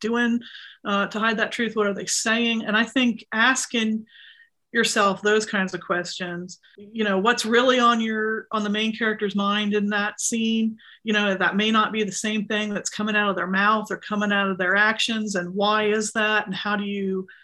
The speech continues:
kinda show that, and, um, so that readers can pick up on that. Um, I think when you ask yourself those kinds of questions, that can, that can get you out of a lot of, um, ruts and dips and depressions if you feel your story's not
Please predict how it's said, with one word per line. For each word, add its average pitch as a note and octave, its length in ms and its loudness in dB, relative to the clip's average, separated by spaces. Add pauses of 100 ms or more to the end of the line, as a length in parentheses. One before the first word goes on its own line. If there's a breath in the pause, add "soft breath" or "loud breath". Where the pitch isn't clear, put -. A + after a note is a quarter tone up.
(440 soft breath)
kinda A3 180 0
show A3 440 0
that, G#3+ 400 0
and, F#3+ 160 -6 (240)
um, F#3 240 -4
so G3 120 -2
that F#3 160 -4
readers G#3+ 340 0
can F#3+ 140 -4
pick G3 180 -10
up G3+ 180 0
on A#3 160 0
that. A#3+ 320 0 (420 loud breath)
Um, G3+ 160 2
I G#3 80 2
think C#4 260 2
when A#3 140 0
you G#3 140 -2
ask G#3+ 280 0
yourself F#3+ 320 -4
those G3+ 360 2
kinds A3+ 320 0
of F#3+ 80 -2
questions, G3 480 -4
that - 120 -6
can, G3 240 -4 (140)
that G#3 100 0
can A3+ 80 -2
get A#3 200 -2
you A3+ 100 -4
out G3+ 180 2
of F#3 60 0
a F3 80 -2
lot G3 320 4
of, F#3 220 0 (480 soft breath)
um, F3+ 540 -6
ruts G3+ 580 2
and F#3+ 320 -4
dips - 340 0
and F#3 100 -2
depressions F3+ 600 -2
if F3 160 -8
you G3 60 -8 (200)
feel G3 520 2 (520 soft breath)
your G#3 120 0
story's G#3 400 4
not - 220 -2